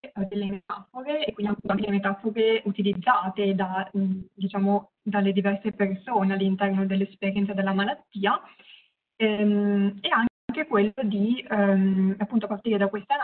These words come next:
analisi, eh, cercare di creare delle linee guida che possano in un certo senso migliorare, eh,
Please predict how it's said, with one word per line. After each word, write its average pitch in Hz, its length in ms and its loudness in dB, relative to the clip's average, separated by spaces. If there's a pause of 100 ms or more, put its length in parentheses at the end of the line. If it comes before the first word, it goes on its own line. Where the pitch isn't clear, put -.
analisi, 233 440 0 (120)
eh, 208 520 -4
cercare 240 920 -6
di 214 380 -4
creare 220 420 -2
delle 202 180 0
linee 202 320 2
guida 214 640 -4 (340)
che 254 100 -14
possano 233 360 -4
in 233 100 0
un 202 100 -2
certo 220 360 -6
senso 214 300 -4
migliorare, 214 880 0
eh, 190 140 -6